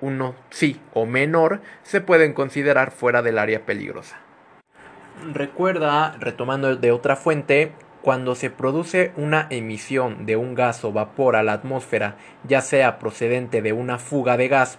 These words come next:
propiamente dicha o como consecuencia de la evaporación de un charco de líquido,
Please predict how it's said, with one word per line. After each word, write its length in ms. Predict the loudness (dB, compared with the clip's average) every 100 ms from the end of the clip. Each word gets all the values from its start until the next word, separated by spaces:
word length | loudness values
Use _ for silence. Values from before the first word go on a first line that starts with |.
| -8
propiamente 600 | -2 0 0 -2 -2 -4
dicha 460 | -4 -6 0 0 0
o 120 | -4 -4
como 320 | -2 0 -2 -6
consecuencia 760 | -6 -6 -6 -4 -4 0 0
de 100 | 0
la 240 | 0 -2 -2
evaporación 800 | -2 -2 -4 -2 -2 -4 -4 -4
de 80 | -2
un 180 | -4 -6
charco 440 | -2 -2 0 -4
de 100 | -4
líquido, 540 | -2 -4 -4 -2 0